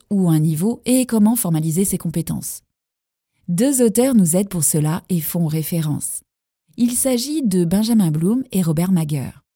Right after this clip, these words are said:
tous deux psychologues américains spécialisés en pédagogie. La taxonomie de Bloom date certes de mille neuf cent cinquante-six, mais fait encore référence, et vous aidera à sélectionner les verbes en lien avec les six niveaux de la taxonomie,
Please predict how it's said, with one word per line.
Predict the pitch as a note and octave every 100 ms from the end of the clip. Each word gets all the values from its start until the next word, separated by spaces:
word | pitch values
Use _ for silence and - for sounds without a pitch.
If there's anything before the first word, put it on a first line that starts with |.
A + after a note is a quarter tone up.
| _ -
tous | D#3+
deux | D3 D#3 G#3
psychologues | A#3 - F#3+ F#3+ F3+
américains | D#3 D#3+ D#3+ F#3 A3
spécialisés | - G3 F3+ D#3+ D#3+
en | G3
pédagogie. | F3 D#3+ D#3 D#3+ D3+ - _ _ _ _ _
La | G3 G#3+ D4
taxonomie | C#4+ - A3 G3+ F3+
de | E3+
Bloom | E3+ G#3+ C#4+ G3
date | F3+ F3 -
certes | - A#3+ A#3+ F#3
de | F#3 F3
mille | F#3 G#3+
neuf | F3+
cent | - E3+
cinquante-six, | D#3 D#3 D3 - E3 E3 -
mais | F3 E3 E3 D#3
fait | D3+ - A3
encore | E3 E3+ G3
référence, | F3+ F3 G3+ F3+ D#3+ - - _ _ _ _ -
et | D4+ F4
vous | D4 B3 F#3
aidera | E3+ D#3 D#3+ E3+ -
à | A#3 B3
sélectionner | - A3 G3 - E3+ G#3+
les | E3
verbes | D3+ E3 F#3+ G3+ -
en | A3+
lien | A3+ F3+ G3+
avec | F3 D#3 E3
les | D#3+
six | D3 - C4
niveaux | G#3+ E3 F#3+
de | F#3
la | D3+
taxonomie, | D3+ E3+ - G3 F#3+ F3+ D3+